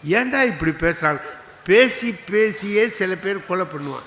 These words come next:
பேஷண்ட்டை பார்க்க போனா, அங்க போய் "நீ சௌகரியமாயிடுவே, நல்லா இருப்பே" அப்படி த-, ஒரு ஆறுதலான வார்த்தை தானே சொல்லணும். சொல்ல மாட்டான். "ஏன் படுத்திருக்கேம்மா?"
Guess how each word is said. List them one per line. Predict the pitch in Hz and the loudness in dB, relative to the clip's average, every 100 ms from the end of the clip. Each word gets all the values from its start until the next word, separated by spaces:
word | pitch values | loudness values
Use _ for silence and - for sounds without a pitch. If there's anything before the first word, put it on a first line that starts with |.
| - - - - - - - - - - - - | -18 -20 -20 -20 -20 -20 -20 -20 -20 -20 -20 -2
பேஷண்ட்டை | 170 202 208 185 | -2 2 0 2
பார்க்க | 165 165 180 185 | 0 0 -2 -4
போனா, | 156 170 165 139 165 190 147 - - - | -2 0 2 2 2 2 0 -6 -14 -8
அங்க | 175 170 | -6 -4
போய் | 175 220 | -4 -4
"நீ | 208 202 | -2 -4
சௌகரியமாயிடுவே, | 185 196 202 185 175 165 180 | -2 0 0 -2 -4 -4 -4
நல்லா | 190 185 190 | -4 -2 -2
இருப்பே" | 185 202 | -4 -6
அப்படி | 156 180 190 180 - - - - | -6 -4 -4 -6 -10 -20 -20 -6
த-, | 185 175 | -2 -2
ஒரு | 170 165 156 147 135 170 | 0 0 0 -2 0 4
ஆறுதலான | 202 196 214 247 | 4 4 4 6
வார்த்தை | 208 190 196 | 4 2 2
தானே | 185 196 | 0 0
சொல்லணும். | 214 180 180 175 170 175 - - - | -2 -4 -4 -2 -4 -6 -14 -20 -12
சொல்ல | 196 233 | -6 -4
மாட்டான். | 202 156 135 - - - | -2 -2 -4 -8 -14 -2
"ஏன் | 220 226 | 0 0
படுத்திருக்கேம்மா?" | 185 170 175 165 165 156 139 | 0 -2 -4 0 0 0 -4